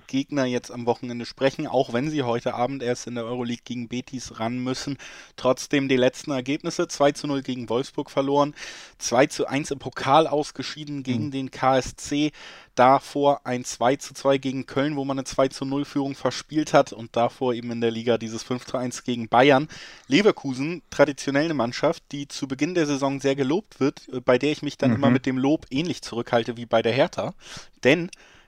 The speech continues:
Speaker 1: es ist auch fast schon Tradition, dass nach dem Bayern-Spiel alles den Bach runtergeht. Und jetzt wirkt's irgendwie wieder so. Und ich kann ja bei Spielern zumindest, die länger da sind, bei Fans, die das beobachten, auch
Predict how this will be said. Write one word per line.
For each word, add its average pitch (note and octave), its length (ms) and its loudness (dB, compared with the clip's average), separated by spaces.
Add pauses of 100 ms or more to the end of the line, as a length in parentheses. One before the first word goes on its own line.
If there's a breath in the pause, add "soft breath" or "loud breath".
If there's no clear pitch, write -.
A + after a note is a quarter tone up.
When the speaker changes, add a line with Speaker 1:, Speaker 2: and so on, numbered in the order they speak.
(100)
Speaker 1:
es B2+ 120 -6
ist C3+ 140 -4
auch B2 100 -6
fast - 200 0
schon D#3+ 160 -6
Tradition, D#3 460 0
dass D3 120 0
nach D3 180 2
dem C#3 160 -2
Bayern-Spiel C#3+ 460 2
alles C3 200 -2
den C3 140 -6
Bach B2+ 220 2
runtergeht. G2+ 440 -8
Und A#2 100 -6
jetzt C3 280 -4
wirkt's E3 300 0
irgendwie F3 320 -2
wieder D#3+ 220 4
so. B2+ 200 0
Und C3+ 80 -4
ich - 120 -12
kann D3+ 200 2 (440 loud breath)
ja B2 120 4
bei B2 140 4
Spielern F3+ 580 -4
zumindest, C#3+ 400 -6
die B2 60 -4
länger A#2 260 2
da A#2 240 6
sind, C3+ 260 -4
bei B2+ 140 4
Fans, E3+ 380 -4
die C3 120 -4
das B2 160 -2
beobachten, B2 640 0
auch B2 160 -2